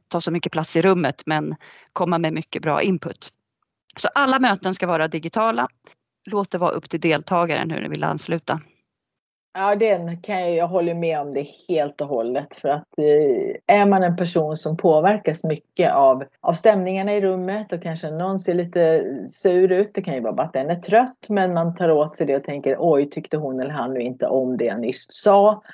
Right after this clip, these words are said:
Speaker 2: Och det kan ju dämpa väldigt mycket positiva och kreativa saker hos,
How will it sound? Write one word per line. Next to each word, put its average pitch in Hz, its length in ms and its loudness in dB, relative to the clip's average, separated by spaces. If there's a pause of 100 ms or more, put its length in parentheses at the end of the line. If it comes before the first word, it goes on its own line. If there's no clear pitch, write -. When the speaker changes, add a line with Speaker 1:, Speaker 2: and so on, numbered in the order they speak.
(480)
Speaker 2:
Och 165 380 2
det 233 200 4
kan 165 280 -2
ju 151 160 0 (320)
dämpa 240 440 2
väldigt 156 340 2
mycket 135 480 -4 (300)
positiva 170 680 2
och 143 160 0
kreativa 170 580 2
saker 123 400 -6
hos, 127 220 -8